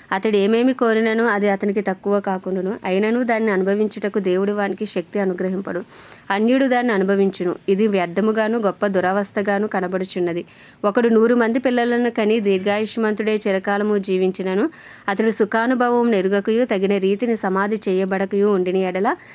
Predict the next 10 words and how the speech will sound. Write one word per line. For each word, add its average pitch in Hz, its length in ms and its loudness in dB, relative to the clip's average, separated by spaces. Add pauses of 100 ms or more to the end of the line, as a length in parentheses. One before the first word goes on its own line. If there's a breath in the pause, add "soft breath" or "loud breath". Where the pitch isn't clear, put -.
(200 loud breath)
వాని 214 340 2
గతి 190 140 -2
కంటే 240 300 0
పడిపోయిన 220 500 0
పిండము 214 400 0
యొక్క 214 220 0
గతి 190 240 -2
మేలనే 190 400 0
నేను 233 220 2
అనుకొనుచున్నాను. 180 760 -2